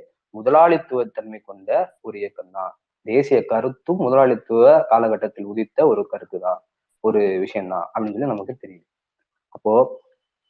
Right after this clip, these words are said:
ஒரு தே-, ஒரு, ஒரு தேசிய இயக்கம் என்பது எக்காரணத்தை கொண்டும்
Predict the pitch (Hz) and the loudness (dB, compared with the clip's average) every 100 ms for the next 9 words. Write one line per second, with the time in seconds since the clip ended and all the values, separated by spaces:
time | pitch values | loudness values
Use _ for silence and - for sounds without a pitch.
0 | _ 131 120 117 110 107 107 120 120 117 | _ 0 2 4 4 2 0 -2 -2 -2
1 | 107 117 113 113 147 156 156 143 131 117 | -2 -4 -2 2 2 4 2 4 6 4
2 | 110 131 139 143 123 110 104 104 147 185 | 4 2 2 0 0 -2 -2 -2 0 0
3 | - - 113 113 _ 147 156 160 160 156 | -4 -8 -8 -8 _ 2 4 2 -2 -4
4 | 120 110 131 | -4 -2 0